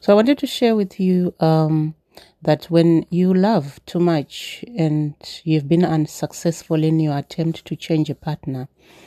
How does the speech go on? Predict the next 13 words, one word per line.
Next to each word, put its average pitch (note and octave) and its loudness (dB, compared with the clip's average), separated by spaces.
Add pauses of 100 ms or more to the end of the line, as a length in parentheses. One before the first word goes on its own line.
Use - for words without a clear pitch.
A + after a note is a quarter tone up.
(280)
and D#3+ 4
you've D#3 2
struggled D#3 -2
through E3 0
many D#3+ 2
difficult D3 -8
relationships, D3 -8
there E3+ 2
comes E3+ -2
a D3 -2
time D3 -4
when D3+ 0
you C#3+ -2